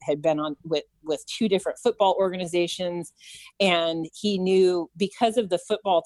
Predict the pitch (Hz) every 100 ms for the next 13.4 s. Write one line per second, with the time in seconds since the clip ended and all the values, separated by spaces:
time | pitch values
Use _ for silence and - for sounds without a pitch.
0 | - 165 165 165 151 - 175 165 175 180
1 | 165 170 165 160 156 156 - - - 190
2 | 185 180 175 160 151 _ _ 185 190 202
3 | 180 170 156 170 - 185 170 170 190 180
4 | 190 175 180 - - 190 170 - 165 -
5 | 147 170 185 - 208 196 196 196 190 185
6 | 175 185 185 175 190 185 180 - 170 170
7 | 165 160 156 _ - 185 175 180 - 190
8 | 180 175 - 170 175 180 180 180 - 175
9 | 160 220 202 240 214 - - - 165 190
10 | 208 190 147 143 _ _ _ - - 240
11 | 233 214 185 233 214 143 113 185 175 156
12 | 190 202 196 175 170 147 170 175 165 165
13 | 160 160 165 151